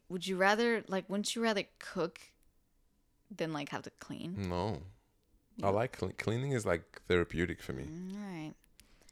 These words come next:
Speaker 1: Someone said, "Would you rather never be able to create any sort of art or content or never be able to consume any sort of art?"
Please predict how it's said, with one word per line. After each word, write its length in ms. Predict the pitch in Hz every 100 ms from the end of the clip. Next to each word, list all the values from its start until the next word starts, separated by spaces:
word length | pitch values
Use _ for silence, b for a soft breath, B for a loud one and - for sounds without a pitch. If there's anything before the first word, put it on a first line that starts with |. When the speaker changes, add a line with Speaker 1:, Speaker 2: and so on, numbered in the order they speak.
| b
Speaker 1:
Someone 280 | - 185 208
said, 760 | 214 - 175 170 156 170 254 -
"Would 240 | 175 185
you 120 | 175 175
rather 680 | 185 196 208 220 226 226 -
never 460 | 180 180 185 214
be 240 | 202 214 -
able 260 | 175 185
to 140 | 180 175
create 500 | - 175 165 170 -
any 200 | 165 175
sort 240 | 175 175
of 120 | 170 170 -
art 440 | 156 165 202 - -
or 120 | 170
content 680 | - - 151 180 254 285 294 -
or 140 | 175
never 260 | 175 175 180
be 160 | 170
able 140 | 170 160
to 120 | -
consume 800 | - 170 - - 202 208 170 160 -
any 240 | - 156 151
sort 240 | - -
of 120 | 139 -
art?" 300 | - - -